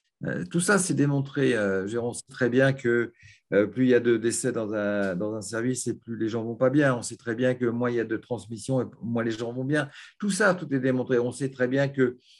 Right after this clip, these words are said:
plus le service est grand et plus les gens sont stressés. Tout est démontré et on fait l'inverse. Donc, c'est très bien.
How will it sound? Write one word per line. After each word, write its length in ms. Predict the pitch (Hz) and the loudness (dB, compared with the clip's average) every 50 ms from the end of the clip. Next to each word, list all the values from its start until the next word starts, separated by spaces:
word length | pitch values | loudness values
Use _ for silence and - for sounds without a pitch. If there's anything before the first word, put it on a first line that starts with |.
| _ _ _ | _ _ _
plus 120 | 139 135 | 0 2
le 100 | 131 127 | 2 2
service 380 | 127 - 139 127 135 127 - 127 | 2 2 2 2 2 2 0 -2
est 80 | 131 | -2
grand 200 | 120 120 139 143 | -2 0 0 -2
et 40 | 131 113 | -2 -2
plus 120 | 117 127 | -2 -4
les 60 | 127 123 | -4 -4
gens 100 | 131 120 | -6 -8
sont 160 | - 127 117 | -8 -10 -14
stressés. 480 | - - 147 135 139 - 170 156 139 - _ _ _ _ _ _ - | -8 -6 -4 -4 -2 -2 -4 -4 -4 -8 _ _ _ _ _ _ -10
Tout 220 | 202 208 185 185 | -6 -4 2 4
est 60 | 196 170 | 4 6
démontré 600 | 151 156 147 147 147 139 139 - 185 208 233 220 | 6 6 4 2 0 -2 -2 0 0 0 2 0
et 40 | |
on 80 | 190 165 | 0 -2
fait 120 | 135 143 | -2 -2
l'inverse. 480 | 135 131 117 98 90 - - - - - _ _ _ _ _ | -2 -2 -2 -2 -4 -8 -10 -14 -20 -20 _ _ _ _ _
Donc, 140 | - - - - | -20 -20 -20 -20
c'est 140 | - 90 - | -20 -20 -12
très 160 | - 113 117 | -10 -4 0
bien. 300 | 151 175 151 - - | 0 0 0 0 -4